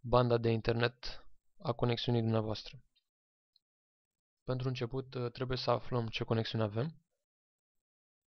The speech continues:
De aceea vom efectua câteva teste. În subsolul articolului, eh, în care vedeți acest clip,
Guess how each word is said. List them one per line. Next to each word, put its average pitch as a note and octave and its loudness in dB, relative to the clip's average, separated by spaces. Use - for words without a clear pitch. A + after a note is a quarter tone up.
De A#2+ -2
aceea B2 2
vom A#2+ 0
efectua B2 0
câteva A2+ 0
teste. D3 -4
În B2+ -2
subsolul C3 2
articolului, A#2+ 2
eh, A#2 2
în A2+ 0
care A2+ 0
vedeți A#2 -2
acest - -6
clip, - -4